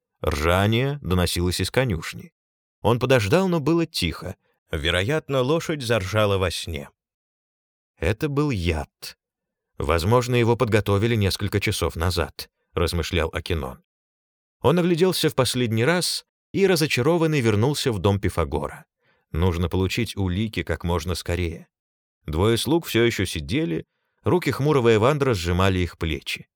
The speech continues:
Увидев взволнованного египтянина с кинжалом в руке, они съёжились, как будто их собирались порешить прямо на месте.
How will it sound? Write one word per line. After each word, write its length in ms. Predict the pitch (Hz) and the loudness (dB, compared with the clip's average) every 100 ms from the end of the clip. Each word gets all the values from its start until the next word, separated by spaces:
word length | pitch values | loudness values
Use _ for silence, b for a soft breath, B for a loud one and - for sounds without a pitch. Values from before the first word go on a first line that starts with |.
| _ _ _ _ - | _ _ _ _ -4
Увидев 420 | 85 110 156 139 | -2 0 0 -2
взволнованного 760 | 82 82 104 131 151 135 127 | -2 0 2 2 2 2 2
египтянина 680 | 113 104 95 - 120 117 107 | 2 2 -2 0 0 2 0
с 100 | 98 | -2
кинжалом 500 | - 82 80 104 95 | -2 -4 0 0 0
в 60 | 82 | 0
руке, 360 | 82 - 160 - b b | -2 -2 -4 -4 b b
они 220 | 82 120 | -2 0
съёжились, 640 | 123 123 165 143 143 139 - | 0 0 0 0 -2 -4 -4
как 160 | 87 | -6
будто 280 | 82 156 131 | -4 -6 -4
их 120 | 143 | -4
собирались 500 | - 90 92 139 127 | -4 -4 -2 -2 -4
порешить 460 | - 98 92 151 156 | -2 -2 -2 -4 -4
прямо 240 | 139 147 | -4 -4
на 120 | 143 | -6
месте. 400 | 139 127 - - | -6 -8 -10 -12